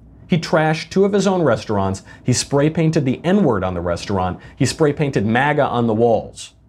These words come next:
Now, he didn't do this honestly out in the open. What he said is this was, he was the victim of a vicious racist attack. He wasn't. He did it himself. Why did he do it?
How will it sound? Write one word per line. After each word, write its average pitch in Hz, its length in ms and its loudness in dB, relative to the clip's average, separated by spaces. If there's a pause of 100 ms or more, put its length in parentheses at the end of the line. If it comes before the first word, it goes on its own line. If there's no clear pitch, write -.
(240)
Now, 101 260 2
he 113 140 0
didn't 107 360 -2 (280)
do 120 160 2
this 104 360 -2
honestly 139 540 2
out 123 120 2
in 110 60 -6
the 113 100 0
open. 117 460 0 (120)
What 110 160 0
he 196 120 2
said 120 280 2
is 117 280 -2
this 120 160 -4
was, 135 160 0 (180)
he 131 80 4
was 131 140 0
the 127 100 0
victim 123 420 0
of 113 120 0
a 107 280 2
vicious 123 440 -2
racist 117 420 -2
attack. 123 380 -2 (160)
He 175 100 0
wasn't. 185 340 0 (160)
He 107 120 0
did 120 200 2
it 165 80 4
himself. 156 520 -2 (140)
Why 104 200 2
did 131 120 0
he 147 60 0
do 160 200 4
it? 170 160 0